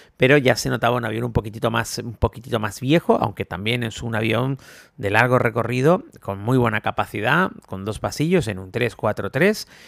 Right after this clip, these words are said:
igual en realidad que el Airbus A trescientos ochenta, que también es un tres cuatro tres, me refiero a la disposición de los asientos, solo que este evidentemente es más estrechito,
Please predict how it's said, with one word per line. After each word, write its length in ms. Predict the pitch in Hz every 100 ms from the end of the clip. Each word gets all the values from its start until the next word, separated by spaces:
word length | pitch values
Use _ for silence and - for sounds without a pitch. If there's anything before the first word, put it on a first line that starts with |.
| - -
igual 340 | 123 170 233
en 100 | 139
realidad 340 | 113 104 131
que 120 | 143 107
el 120 | 101
Airbus 340 | 113 110 104
A 160 | - 110
trescientos 200 | 113 104
ochenta, 340 | 104 185 185
que 100 | 104
también 240 | 95 104 110
es 140 | -
un 120 | 113
tres 280 | 104 117 113
cuatro 360 | - 107 101 98
tres, 300 | 151 190 -
me 80 |
refiero 260 | 107 92 110
a 40 |
la 100 | 101
disposición 500 | 98 101 - 98 104
de 60 | 110
los 140 | 104
asientos, 640 | 98 - 156 170 202 247 - - - - -
solo 180 | - 104
que 60 |
este 160 | 98 -
evidentemente 480 | 113 104 98 98 117
es 140 | -
más 180 | 110 95
estrechito, 500 | 107 107 - - 160